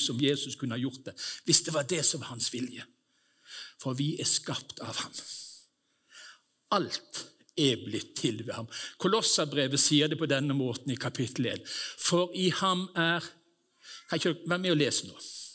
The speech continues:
Men dere må si det selv. Kom igjen. For i ham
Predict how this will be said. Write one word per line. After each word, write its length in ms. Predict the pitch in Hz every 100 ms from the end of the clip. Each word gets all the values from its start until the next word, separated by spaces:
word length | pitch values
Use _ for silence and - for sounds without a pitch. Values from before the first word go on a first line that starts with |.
| - - - - -
Men 140 | 151
dere 200 | 156 165
må 80 | 147
si 260 | - 180 147
det 120 | 120
selv. 300 | - 104 87 - -
Kom 120 | 117
igjen. 140 | - - - - -
For 560 | - - 175 180 202 180 - _ _ -
i 320 | 160 170 170 - -
ham 280 | 160 110